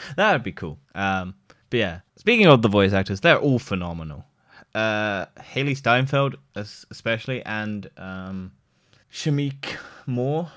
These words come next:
uh, truly, truly great. Uh, Brian Tyree Henry, uh, as the dad, really good. Um,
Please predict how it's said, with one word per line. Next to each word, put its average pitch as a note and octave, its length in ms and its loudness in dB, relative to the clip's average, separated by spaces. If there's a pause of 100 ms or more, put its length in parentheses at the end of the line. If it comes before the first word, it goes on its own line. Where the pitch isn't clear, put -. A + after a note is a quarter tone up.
(240)
uh, G2+ 560 -4
truly, B2+ 460 2
truly A2+ 400 -2
great. A2 360 -6 (240)
Uh, G#2 260 -4 (420)
Brian A#2 400 -6
Tyree A2+ 360 -6
Henry, A#2 520 -8 (160)
uh, F#2+ 280 -6
as F#2+ 180 -6
the E2 120 -12
dad, A2+ 380 0 (100)
really G#2 220 -4
good. G#2+ 320 -6 (380)
Um, F2 580 -12